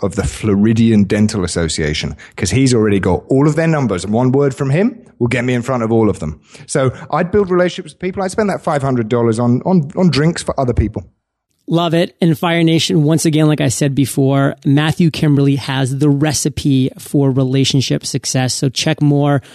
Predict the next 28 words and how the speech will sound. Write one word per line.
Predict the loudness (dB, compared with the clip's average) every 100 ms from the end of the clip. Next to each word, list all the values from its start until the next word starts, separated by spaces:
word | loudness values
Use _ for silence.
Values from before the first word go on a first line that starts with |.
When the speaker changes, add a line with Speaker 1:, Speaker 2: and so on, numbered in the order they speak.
| -8
Speaker 2:
about | -2 2
what | 4 4
he | 4
has | 4 2
going | 2 2 2
on. | 2 0 -2 -6 -20 -20 _
And | 2 2
Matt, | 2 -2
let's | -6 -2
end | 2 2
today | 4 2 2
on | 2 0
fire | -2 -4 -6 -4
with | 0 2
a | 2
parting | 0 -10 -2 0 4 4 4 2 -4
piece | -4 -2 -2
of | -4
guidance, | -4 -4 -8 -10 -12 -14 -16 _
the | -2 0
best | 2 0 2
way | 2
that | 4 2
we | 2 2
can | 2 0
connect | 2 2 2 0
with | 0
you, | 2 4 4 2